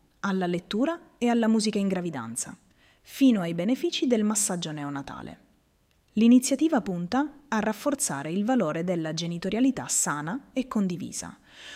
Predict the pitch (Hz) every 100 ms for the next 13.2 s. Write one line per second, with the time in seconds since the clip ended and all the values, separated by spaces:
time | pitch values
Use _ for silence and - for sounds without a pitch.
0 | - - 185 - 214 170 165 240 262 139
1 | - 220 247 - 254 220 151 160 202 156
2 | 196 208 240 214 202 - 247 233 143 139
3 | 147 - 175 185 190 165 151 160 - 202
4 | 254 214 151 - 196 226 233 214 - 185
5 | 185 180 190 202 - - - 160 _ _
6 | 220 208 185 170 214 170 156 - 175 165
7 | 165 175 160 - 170 160 156 156 151 151
8 | 147 - _ _ - _ - - - 190
9 | - 208 247 202 180 185 247 294 302 -
10 | - - 196 233 214 202 - 208 190 175
11 | 156 - 175 196 214 196 277 294 208 208
12 | 208 202 214 190 226 214 190 185 165 143
13 | 151